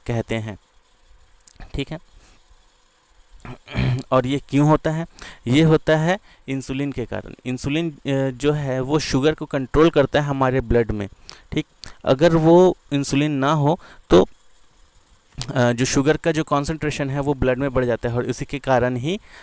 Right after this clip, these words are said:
हाइपरग्लाइसीमिया का, अ, कॉज होता है, ठीक है। तो हम लोगों को ये ज-, अ, हम लोग ये कब मानेंगे कि,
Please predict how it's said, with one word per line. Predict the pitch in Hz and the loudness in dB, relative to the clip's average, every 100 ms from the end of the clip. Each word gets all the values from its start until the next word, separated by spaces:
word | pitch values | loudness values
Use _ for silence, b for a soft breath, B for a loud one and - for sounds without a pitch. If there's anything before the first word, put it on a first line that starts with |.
| B | B
हाइपरग्लाइसीमिया | - 127 151 131 127 117 120 117 120 | -6 -2 -2 0 -2 -2 -4 -4 -4
का, | - 143 185 - B B - | -4 -6 -6 -10 B B -12
अ, | - | 0
कॉज | - 110 107 | 4 4 2
होता | 107 104 92 | -4 -6 -8
है, | 104 - - - | -12 -16 -20 -12
ठीक | 131 - | -10 -8
है। | - _ b _ - _ _ _ _ _ _ _ _ _ - - _ | -10 _ b _ -20 _ _ _ _ _ _ _ _ _ -16 -16 _
तो | 135 | -2
हम | 127 127 127 | 0 0 2
लोगों | 127 127 | 4 2
को | - 135 | 2 2
ये | 123 127 | 2 -2
ज-, | 120 | -4
अ, | - 131 123 120 117 - - | -4 0 2 0 -2 -6 -10
हम | 120 135 | -8 -4
लोग | 139 135 | -2 -2
ये | 139 - | -4 -2
कब | 151 | -2
मानेंगे | 151 147 147 151 | 0 -2 -2 -6
कि, | 143 147 147 | -8 -6 -6